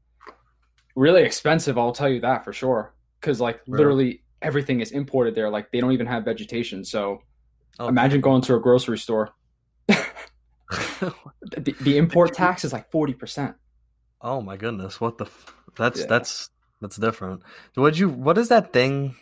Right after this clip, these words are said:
Speaker 2: that you ride on the mountainside? What is it, A T V? The four-wheel thing, the little, like
Speaker 1: Yeah,
Speaker 2: Is that
Speaker 1: there's
Speaker 2: what you were
Speaker 1: a
Speaker 2: on?
Speaker 1: I, I was on, it was a U T V. <laughs>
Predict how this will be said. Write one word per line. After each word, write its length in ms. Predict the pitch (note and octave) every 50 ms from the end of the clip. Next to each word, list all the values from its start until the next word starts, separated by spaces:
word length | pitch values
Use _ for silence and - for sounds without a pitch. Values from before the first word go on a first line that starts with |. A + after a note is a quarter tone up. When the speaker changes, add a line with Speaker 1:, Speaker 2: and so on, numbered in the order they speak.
| _
Speaker 2:
that 140 | - B2 A#2
you 120 | A#2+ A#2
ride 440 | A2 G#2+ G#2 A2 A2+ A2+ A2 G#2+ G#2+ - -
on 120 | - G#2+ G#2
the 80 | G2+
mountainside? 500 | G2+ G#2 G#2 G#2+ A2 G#2+ - - G#2+ G#2
What 120 | A2+ C3 C#3
is 80 | C#3
it, 80 | - -
A 160 | - A#2 B2+
T 180 | B2 - C#3 C3
V? 340 | A#2+ B2+ C3+ D3+ D#3 C#3+ - - - _
The 80 | - B2+
four-wheel 480 | - - E3+ E3+ C#3+ A#2+ A2+ G2+ G2 G2
thing, 300 | - - G#2 G2+ G2+ G2+
the 80 | G#2
little, 280 | A#2 B2 B2 A#2+ A2+ G#2+
like 260 | G#2 G#2 G2+ - - _ _ - - - _ _ _ _ _ _ _ _ _ _ _ _
Speaker 1:
Yeah, 500 | - C#3 C3+ C3+ C#3 C3+ B2+ A#2+ A2 G#2+
Speaker 2:
Is 80 | G#2 A#2
that 80 | C#3
Speaker 1:
there's 100 | D3+ D#3
Speaker 2:
what 160 | D3+ D#3 C3+ B2+
you 80 | C3+
were 120 | D3 C#3+ C3
Speaker 1:
a 60 | C#3
Speaker 2:
on? 320 | D#3 E3+ F3+ F#3 F3 D#3 - _ _ _ -
Speaker 1:
I, 100 | - A#2+ - C3
I 60 | C#3
was 140 | D3+ E3 D3+
on, 180 | E3+ E3 D3+ -
it 60 | D#3
was 180 | D3 D3+ C#3 C#3
a 60 | B2
U 300 | A2 G#2+ G#2+ C3+ E3 E3
T 200 | E3 - A#2+ A2+
V. 340 | G2 G2+ G2+ F#2 - A2 - -
<laughs> 80 | F#3+